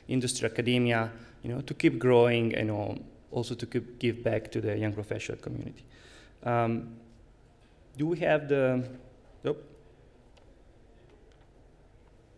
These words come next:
There it is. Oh, oh wow. Um, so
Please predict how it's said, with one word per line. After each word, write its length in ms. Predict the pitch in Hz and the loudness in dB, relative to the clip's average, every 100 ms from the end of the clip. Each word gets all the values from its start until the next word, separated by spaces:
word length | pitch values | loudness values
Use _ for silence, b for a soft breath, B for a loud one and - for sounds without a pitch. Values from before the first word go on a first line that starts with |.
| - - - | -20 -20 -10
There 80 | 123 | -4
it 80 | 151 | 0
is. 200 | 170 - | 0 -2
Oh, 180 | 165 135 | -6 -4
oh 280 | 117 104 104 - - - - b b b b b - | -6 -6 -8 -10 -20 -20 -20 b b b b b 0
wow. 280 | 139 143 139 | 4 4 4
Um, 320 | 139 143 - - - - - | 4 0 -6 -16 -20 -20 -2
so 380 | - 170 127 | 10 10 10